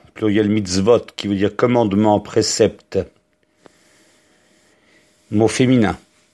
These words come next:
Mitzvah lesaper beleil haseder et sipur yetziat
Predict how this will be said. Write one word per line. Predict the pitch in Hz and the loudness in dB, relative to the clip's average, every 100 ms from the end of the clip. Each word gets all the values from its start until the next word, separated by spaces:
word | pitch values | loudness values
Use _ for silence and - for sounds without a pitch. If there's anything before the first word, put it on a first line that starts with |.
| _ - _ _ _ _ _ _ _ 117 | _ -20 _ _ _ _ _ _ _ -4
Mitzvah | 123 104 120 131 151 | -2 -2 0 2 2
lesaper | 131 - 120 - 131 139 139 143 | 0 0 -2 0 2 4 2 0
beleil | 113 110 117 135 135 123 - | 0 2 4 4 2 0 0
haseder | 113 - 135 120 107 107 107 95 | -4 0 0 2 4 4 2 0
et | 98 | -2
sipur | - 107 - 127 127 127 | -2 -4 -2 0 2 4
yetziat | 110 107 - 110 107 | 2 0 0 2 2